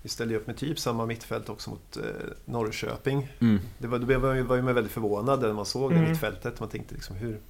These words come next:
Speaker 1: hur, vad tänkte de här nu då? Men
Speaker 2: Mm.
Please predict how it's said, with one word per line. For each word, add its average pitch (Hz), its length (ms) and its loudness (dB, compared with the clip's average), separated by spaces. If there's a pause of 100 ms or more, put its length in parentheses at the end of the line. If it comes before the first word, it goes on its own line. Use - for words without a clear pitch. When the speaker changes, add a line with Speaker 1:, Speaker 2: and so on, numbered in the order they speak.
(760)
Speaker 1:
hur, 107 200 -2
vad 107 180 -4
tänkte 107 220 -6
de 101 100 -6
här 135 220 -2
nu 113 120 -4
då? 110 60 -6
Men 113 160 -8
Speaker 2:
Mm. 90 240 0